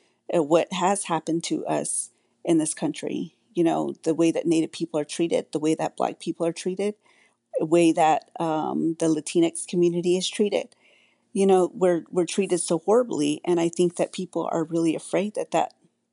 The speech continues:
that, that might happen to them. And so there's this sort of resurgent of this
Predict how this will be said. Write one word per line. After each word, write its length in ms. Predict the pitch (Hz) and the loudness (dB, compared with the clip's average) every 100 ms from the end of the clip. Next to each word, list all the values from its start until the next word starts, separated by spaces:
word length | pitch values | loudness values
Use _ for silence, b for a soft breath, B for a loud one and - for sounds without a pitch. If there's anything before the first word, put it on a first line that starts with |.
| _ _ _ - | _ _ _ -14
that, 400 | 196 175 170 - _ _ _ | -2 0 0 -2 _ _ _
that 160 | 175 175 | 0 2
might 160 | 370 | 0
happen 320 | 208 208 269 | 0 2 2
to 140 | 247 170 | 0 -2
them. 300 | - - 190 B B B B | -6 -8 -12 B B B B
And 140 | - 175 | 0 2
so 160 | 190 | 4
there's 240 | 175 175 160 | 4 2 0
this 140 | 180 | -2
sort 160 | - 170 | 0 0
of 120 | 160 | 0
resurgent 640 | 156 - 175 208 214 156 160 | -4 -2 2 2 2 -2 0
of 120 | 160 | -2
this 200 | 151 156 | -2 -4